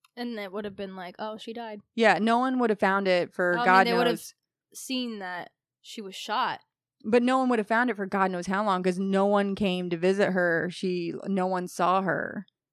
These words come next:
Speaker 2: So her body would have been left there until the next person, just a
Speaker 1: Yeah.
Speaker 2: delivery person, maybe.
Speaker 1: Then if it had started to decompose, how much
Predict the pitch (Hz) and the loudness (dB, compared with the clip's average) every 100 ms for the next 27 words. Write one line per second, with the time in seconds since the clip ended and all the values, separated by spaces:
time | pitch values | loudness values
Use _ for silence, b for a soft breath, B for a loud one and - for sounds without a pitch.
0 | _ _ _ _ - 202 196 180 180 196 | _ _ _ _ 2 4 6 6 8 8
1 | 196 180 175 170 165 180 - 175 165 165 | 6 2 0 -2 0 -2 0 -2 0 0
2 | 170 175 175 170 165 170 170 - 180 175 | -2 -2 -2 -2 -4 -6 -8 -8 -4 -4
3 | 175 165 165 160 175 220 240 220 185 180 | -4 -8 -8 -8 -8 -6 -2 0 4 4
4 | 180 196 190 208 196 - 196 196 196 196 | 4 2 2 0 0 -2 -2 -2 -2 0
5 | 196 196 202 202 311 285 - 233 240 214 | -2 -4 -6 -6 -6 -6 -8 -10 -8 -10
6 | 208 208 - 226 220 226 - 214 202 202 | -10 -12 -10 -6 -6 -6 -10 -12 -10 -10
7 | 214 233 226 220 202 - | -8 -8 -8 -10 -10 -14